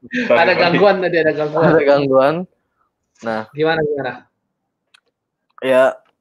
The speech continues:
Speaker 3: Juve, gua, gua bilang sih Barca sih. Kalau, kalau Koeman bisa, nih, Koeman depan Messi, Griezmann, Dembele, Coutinho.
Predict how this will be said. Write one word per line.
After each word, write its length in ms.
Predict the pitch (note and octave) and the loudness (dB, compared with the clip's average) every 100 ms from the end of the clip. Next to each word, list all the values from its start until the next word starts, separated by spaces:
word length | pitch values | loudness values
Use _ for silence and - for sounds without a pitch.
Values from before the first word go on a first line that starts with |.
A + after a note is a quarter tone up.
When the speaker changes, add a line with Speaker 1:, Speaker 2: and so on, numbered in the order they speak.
| _ | _
Speaker 3:
Juve, 480 | E3+ D#3+ D#3+ B3+ - _ - C#3+ | -2 -2 0 -2 -2 _ -20 -16
gua, 240 | - C#3+ A#2+ | -2 0 0
gua 160 | C#3 | -4
bilang 240 | B2+ C#3 F3+ | -4 -4 -4
sih 160 | G3 - _ _ _ _ _ - | -6 -8 _ _ _ _ _ -4
Barca 320 | C3+ D#3+ G3 | -4 -2 -6
sih. 240 | C3 D3 | -8 -10
Kalau, 240 | - F3+ G3 | -2 0 0
kalau 220 | - A#3 | 0 -2
Koeman 400 | A3+ G#3+ G3+ G3 | 0 -2 -2 -2
bisa, 320 | F3+ F3 D#3 _ - _ _ _ _ _ _ _ _ - | -4 -4 -6 _ -20 _ _ _ _ _ _ _ _ -4
nih, 160 | E3+ | -2
Koeman 480 | - D#3+ F3 G3+ E3 - | -2 -2 0 -2 -6 -8
depan 560 | D3 D#3 E3+ F3 F#3+ F#3 _ _ D#3+ | -6 -2 0 0 -4 -14 _ _ -8
Messi, 400 | D#3+ D#3 G3+ E3+ | -8 -6 -10 -8
Griezmann, 480 | C#3+ D3 E3+ F3+ E3 | -8 -10 -6 -6 -4
Dembele, 560 | C#3+ C3+ C3+ D#3+ - | -4 -4 -2 -2 -4
Coutinho. 560 | - C#3+ D3+ D3 A2 | -8 -8 -8 -6 -10